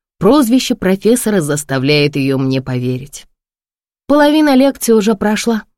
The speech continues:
но если вы хотите послушать оставшуюся часть, то могу вас проводить". "Здорово!"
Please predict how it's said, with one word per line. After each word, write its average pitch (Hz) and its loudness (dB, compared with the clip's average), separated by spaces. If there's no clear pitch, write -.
но 330 0
если 254 2
вы 170 0
хотите 185 -2
послушать 170 -2
оставшуюся 156 -4
часть, - -4
то 320 4
могу 381 2
вас 392 0
проводить". 196 -2
"Здорово!" 254 2